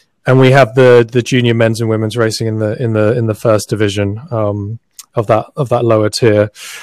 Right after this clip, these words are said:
Uh, as we're in R G T, it's a, it's a bit more, bit more open. So kind of we, we mix up the, the teams a little bit more, and, um,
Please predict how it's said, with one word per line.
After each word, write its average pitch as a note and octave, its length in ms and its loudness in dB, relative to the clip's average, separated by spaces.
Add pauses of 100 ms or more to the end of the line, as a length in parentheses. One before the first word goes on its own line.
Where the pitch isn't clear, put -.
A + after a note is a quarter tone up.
(160)
Uh, C#3+ 180 6
as F#3 180 6
we're G#3 200 8
in E3 140 6
R E3+ 160 4
G D3 160 -2
T, F3+ 280 6
it's C#3+ 260 0
a, C#3 180 2 (380)
it's - 180 -8
a D3 40 -4
bit D3 180 0
more, A#2+ 340 2
bit C#3+ 160 -2
more A#2+ 220 2
open. B2 340 2
So A#2 320 0
kind B2 220 0
of A2 120 -4
we, A#2+ 200 -4
we A#2+ 200 -4
mix A#2+ 300 -4
up C#3 120 -6
the, A#2+ 180 -8 (160)
the B2+ 140 -2
teams B2+ 320 0
a B2+ 40 2
little B2+ 200 2
bit C3 160 2
more, C3+ 400 2 (580)
and, A#2+ 520 2
um, A#2+ 720 2